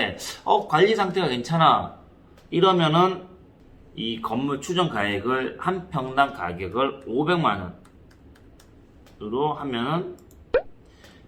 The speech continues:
계산이 달라지죠. 그러면 건물 가격이 삼십억이 아니라 삼십칠억, 삼십팔억이 되고 땅값이 이백십이억이 되겠죠. 그러면은 백육 평으로 나눴을 때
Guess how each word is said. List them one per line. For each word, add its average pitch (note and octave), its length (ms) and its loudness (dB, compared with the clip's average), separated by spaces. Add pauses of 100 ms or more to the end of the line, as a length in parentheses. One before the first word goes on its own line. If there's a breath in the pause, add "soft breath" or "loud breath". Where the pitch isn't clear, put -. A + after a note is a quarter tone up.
(200)
계산이 B2 260 -6
달라지죠. B2+ 720 -2 (540)
그러면 C3 600 -2 (400 loud breath)
건물 D3+ 420 0
가격이 G#2+ 800 -2 (220)
삼십억이 B2 720 -4
아니라 G2+ 380 -2
삼십칠억, E3 760 -2
삼십팔억이 F#3+ 680 -2
되고 G#2+ 580 -6 (720)
땅값이 D#3 380 -4
이백십이억이 C3 800 0
되겠죠. G2+ 640 -4 (440 soft breath)
그러면은 C3 720 -2 (720)
백육 A#2 540 -6
평으로 D#3 320 -2
나눴을 G#2 540 -4
때 D#3 460 -2